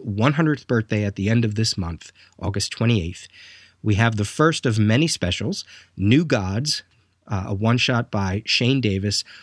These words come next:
and Walt Simonson and others. And this will feature a story with Orion and Light Ray and Forager and Kalibak, as well as a backup story by Walt Simonson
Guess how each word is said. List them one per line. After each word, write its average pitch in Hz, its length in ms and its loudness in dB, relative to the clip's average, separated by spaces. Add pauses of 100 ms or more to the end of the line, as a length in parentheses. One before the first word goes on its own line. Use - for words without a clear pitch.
(180)
and 92 340 -2
Walt 120 200 0
Simonson 98 720 -2 (320)
and 95 260 -4
others. 113 460 0 (500)
And 120 380 4
this 131 120 0
will 139 80 0
feature 127 380 0
a 113 60 0
story 127 440 2
with 113 300 -2
Orion 131 760 0
and 92 300 -6
Light 156 260 2
Ray 147 460 2
and 87 240 -6
Forager 139 640 0
and 107 160 -2
Kalibak, 165 600 0 (400)
as 98 120 -2
well 101 200 2
as 95 120 -2
a 92 60 -2
backup 156 420 0
story 160 420 0
by 127 300 0
Walt 143 340 -4
Simonson 143 760 -2